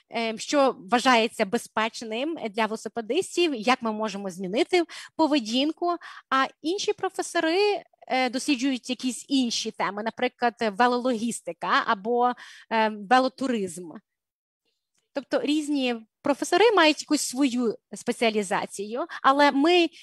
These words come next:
тісно співпрацюємо, ми часто зустрічаємося, ми незабаром опублікуємо книгу, тому що знань вже накопичилося дуже багато, і потрібно якось це все відобразити на папері. У нас є студенти,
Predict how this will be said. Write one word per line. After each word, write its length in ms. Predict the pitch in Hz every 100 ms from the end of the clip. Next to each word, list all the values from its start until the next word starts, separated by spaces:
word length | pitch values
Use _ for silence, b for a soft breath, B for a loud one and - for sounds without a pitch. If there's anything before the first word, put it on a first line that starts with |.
| B _
тісно 340 | - 330 -
співпрацюємо, 1160 | 254 269 240 247 - 359 403 381 330 349 359 339
ми 300 | 247 240 247
часто 300 | 247 247 233
зустрічаємося, 1000 | 226 220 214 - 254 339 339 302 - 294 285 B B
ми 120 | 247 269
незабаром 500 | 254 247 226 233 233
опублікуємо 680 | 240 226 - 240 214 214
книгу, 540 | 214 247 262 349 349 320
тому 220 | 254 240
що 220 | - 220
знань 300 | 208 247 233
вже 120 | 214
накопичилося 680 | 226 220 214 233 - 214 -
дуже 260 | 208 202 202
багато, 560 | 185 208 254 320 294 294 B 262
і 220 | 269 277 - _
потрібно 640 | 285 - 269 262 254 240 233 B B
якось 260 | 247 254
це 80 | 240
все 140 | - 233
відобразити 720 | 233 208 226 220 220 214 214
на 120 | 202
папері. 520 | - 196 - - 214 -
У 80 | 254
нас 380 | 269 349 -
є 320 | 294 262 285 262
студенти, 840 | - - 294 214 202 294 381 392